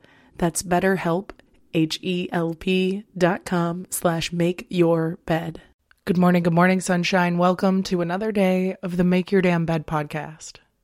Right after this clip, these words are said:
Today's main source is from a Very Well Mind article, which is linked in the show notes. Most people do like to think of themselves as highly rational and logical. I know I do. But if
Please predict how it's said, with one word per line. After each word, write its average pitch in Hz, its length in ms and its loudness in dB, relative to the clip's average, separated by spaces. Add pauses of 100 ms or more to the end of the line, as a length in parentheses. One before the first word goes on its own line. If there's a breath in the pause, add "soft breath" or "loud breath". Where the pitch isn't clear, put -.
(220)
Today's 175 340 2
main 196 220 2
source 185 300 2
is 175 120 -4
from 175 240 -4
a 180 120 -4
Very 165 320 -2
Well 165 200 -4
Mind 180 300 -2
article, 175 640 2
which 180 220 -4
is 180 120 -6
linked - 280 -8
in 175 120 -2
the 165 80 -2
show 165 220 -2
notes. 156 460 -8 (180)
Most 226 380 -4
people 170 400 2
do 175 200 0
like 175 280 -2
to 160 100 -4
think 147 240 -2
of 160 120 -10
themselves 151 720 -4
as 160 180 -6
highly 156 300 -8
rational 185 680 0
and 180 160 -2
logical. 180 680 -4
I 175 120 0
know 170 220 2
I 185 160 0
do. 170 260 -4 (340)
But 180 280 -6 (160)
if 190 320 -4